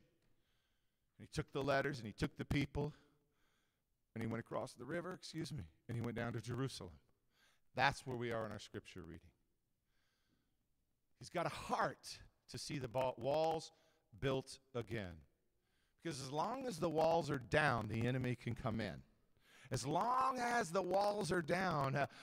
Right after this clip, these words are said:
uh, for these were like citadels, basically, all these, these, uh, many of these big cities, uh, uh, the walls were built about them. Even prior to the Israelites coming into the promised land or into Israel, uh,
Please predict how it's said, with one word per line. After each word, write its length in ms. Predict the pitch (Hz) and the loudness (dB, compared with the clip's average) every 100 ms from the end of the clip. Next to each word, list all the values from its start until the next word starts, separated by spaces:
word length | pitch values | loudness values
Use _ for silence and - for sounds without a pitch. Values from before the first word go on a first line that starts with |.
| - | -4
uh, 80 | 135 - | -4 -2
for 60 | 180 | -2
these 120 | 226 | 0
were 80 | 185 | 2
like 200 | 180 151 | 4 2
citadels, 600 | - - 202 156 131 113 | -2 -2 -2 0 -2 -4
basically, 580 | - 156 - 156 - 127 | 0 0 0 -4 -2 2
all 80 | 127 | 2
these, 220 | 135 - - - | 0 -6 -14 -4
these, 220 | 127 - | -4 0
uh, 80 | 123 | 0
many 220 | 139 147 | 2 2
of 80 | 131 | 0
these 180 | 131 98 | -2 0
big 240 | 87 135 | 2 2
cities, 500 | - - 156 135 107 | 0 0 0 0 0
uh, 100 | 120 - - | -2 -2 -6
uh, 80 | 127 - | -6 -2
the 100 | 139 | 2
walls 340 | 139 156 165 151 | 6 6 6 4
were 120 | 147 | 2
built 240 | 147 160 | 4 4
about 480 | 143 127 143 147 - | 4 6 8 8 4
them. 240 | 160 160 - - - | 0 0 -4 -12 -4
Even 260 | 170 170 | -4 0
prior 500 | - 165 165 190 175 | 2 4 6 8 6
to 180 | - 151 | 2 -2
the 80 | 156 | 0
Israelites 500 | 160 147 156 143 - | 0 2 4 4 2
coming 360 | - 160 160 | 0 0 0
into 180 | 160 151 | -2 -2
the 100 | 131 | -4
promised 460 | - 147 151 143 - | -2 -2 0 -2 -2
land 180 | 139 131 | -2 -2
or 60 | |
into 400 | - - - 147 | -2 -2 0 0
Israel, 500 | 143 135 131 135 135 | 0 0 0 2 4
uh, 80 | 127 | 2